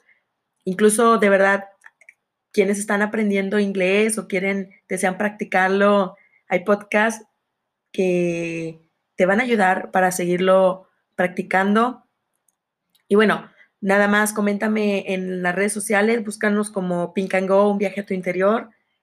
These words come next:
eh, Instagram, Facebook, y ahí puedes comentarlo para que nosotros podamos realmente hacer esa tarea con los temas que nos sugieran.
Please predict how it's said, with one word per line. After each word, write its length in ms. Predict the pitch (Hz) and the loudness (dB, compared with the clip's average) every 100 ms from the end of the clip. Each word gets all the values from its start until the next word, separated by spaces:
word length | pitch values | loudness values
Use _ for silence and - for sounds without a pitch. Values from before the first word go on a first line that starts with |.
| _ _ _ _ | _ _ _ _
eh, 320 | 185 175 170 _ - _ | -4 -4 -6 _ -20 _
Instagram, 560 | 202 185 196 190 190 196 | -6 -2 -2 0 0 -2
Facebook, 640 | 190 190 180 214 220 220 _ _ _ _ | -2 -2 0 -2 -2 -10 _ _ _ _
y 320 | 196 190 190 - | -6 -4 -4 0
ahí 280 | 185 196 202 | 0 0 -2
puedes 360 | 214 202 202 | 0 0 -2
comentarlo 800 | - 185 180 208 214 240 277 311 _ _ _ _ _ _ _ _ - | -4 -6 -4 -2 -2 -2 -2 -4 _ _ _ _ _ _ _ _ -2
para 340 | 185 180 180 | 0 2 0
que 420 | 185 180 180 175 | 0 2 2 0
nosotros 640 | 180 180 185 190 208 214 214 | -4 -6 -4 -6 -2 -4 -2
podamos 920 | 196 180 180 202 208 202 170 - - _ _ _ _ _ _ _ _ | -2 0 0 0 0 0 -4 -10 -20 _ _ _ _ _ _ _ _
realmente 1300 | 185 185 196 202 196 208 208 202 202 180 170 160 160 _ _ _ _ | 0 0 0 -2 -2 0 2 2 0 0 -2 -4 -8 _ _ _ _
hacer 380 | 180 175 190 190 | -6 2 2 2
esa 220 | 208 202 | 0 -2
tarea 540 | 208 190 196 208 240 _ - - _ _ _ _ _ _ _ _ _ _ _ _ _ | 2 4 4 2 -4 _ -20 -20 _ _ _ _ _ _ _ _ _ _ _ _ _
con 320 | 185 180 175 | -4 -2 -2
los 180 | 170 170 | -6 -4
temas 300 | 180 185 185 | -4 -2 -4
que 120 | 196 | -6
nos 160 | 175 175 | -6 -8
sugieran. 540 | - 165 156 147 147 | -12 -4 -2 -2 -10